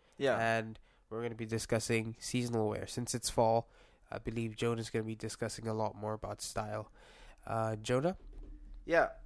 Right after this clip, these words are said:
Speaker 1: Um, so now that it's abo-, it's around October, going into November season.
Speaker 2: Yeah.
Speaker 1: Uh,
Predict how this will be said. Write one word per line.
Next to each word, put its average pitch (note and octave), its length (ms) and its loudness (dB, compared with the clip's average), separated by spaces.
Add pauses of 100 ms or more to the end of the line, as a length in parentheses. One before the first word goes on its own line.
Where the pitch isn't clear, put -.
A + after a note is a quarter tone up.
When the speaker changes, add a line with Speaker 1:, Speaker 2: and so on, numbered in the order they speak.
(160)
Speaker 1:
Um, A#2+ 640 6 (240)
so B2 560 8 (240)
now C#3 180 12
that D3+ 220 8 (120)
it's - 160 -6
abo-, A2 300 2
it's B2 160 0
around A2+ 460 4
October, A2 640 0 (560)
going A2 240 2
into G#2+ 760 -6
November G#2 440 -4
season. D3 520 -8
Speaker 2:
Yeah. A#2+ 200 -6 (120)
Speaker 1:
Uh, A2 240 4